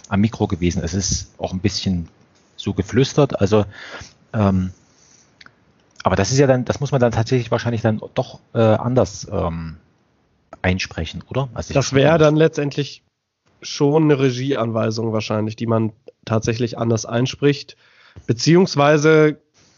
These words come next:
Speaker 2: kann man aber natürlich mit Räumen im Prinzip, also auch mit virtuellen Räumen, die man dann virtuell
Speaker 1: Mhm.
Speaker 2: erstellt und irgendwie einem Equalizer, indem man irgendwie Bass
Speaker 1: Mhm.
Speaker 2: wegnimmt oder so, die Stimme einfach weiter weg erscheinen lassen, ne? So, also ich
Speaker 1: Echt?
Speaker 2: kann
Speaker 1: Das ist ja genial.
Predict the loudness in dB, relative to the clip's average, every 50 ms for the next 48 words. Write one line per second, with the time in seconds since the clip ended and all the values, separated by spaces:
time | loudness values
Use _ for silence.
0 | _ -4 0 2 2 4 4 4 2 2 0 -2 -2 -2 -2 -2 -2 -2 -2 -4
1 | -2 0 0 2 2 2 2 2 0 0 0 -2 -2 -4 -4 -6 -6 -4 -4 -6
2 | -6 -6 -6 -8 -6 -6 -4 -4 -4 -4 -4 -6 -4 -4 -4 -4 -2 0 0 0
3 | 0 0 2 2 2 0 0 0 0 0 0 0 0 0 -2 0 0 0 2 2
4 | 2 0 -2 -2 0 2 2 4 4 2 0 -2 -8 -20 _ _ _ _ _ _
5 | -2 0 0 0 0 -2 -4 -4 -2 -2 -2 -2 -2 -4 -4 -6 -4 -4 -4 -2
6 | 2 2 4 4 4 4 2 2 2 2 2 2 0 0 0 0 0 -2 -2 -2
7 | -2 -2 0 -2 -2 -2 0 0 0 2 2 4 4 4 2 2 0 2 2 2
8 | 2 2 2 0 0 -2 -2 -2 0 0 0 0 -2 -2 -4 -4 -4 -2 -2 0
9 | 0 2 2 2 2 2 0 0 -4 -8 -14 -8 -6 -4 -2 0 2 2 2 2
10 | 2 0 -4 -6 -6 -6 -6 -4 -6 -6 -8 _ _ _ _ _ _ _ _ _
11 | _ -6 -6 -6 -4 -6 -6 -6 -2 0 0 0 2 2 0 0 0 -4 _ -14
12 | -14 -12 -12 -10 -8 -8 -8 -8 -8 -6 -6 -6 -6 -6 -8 -10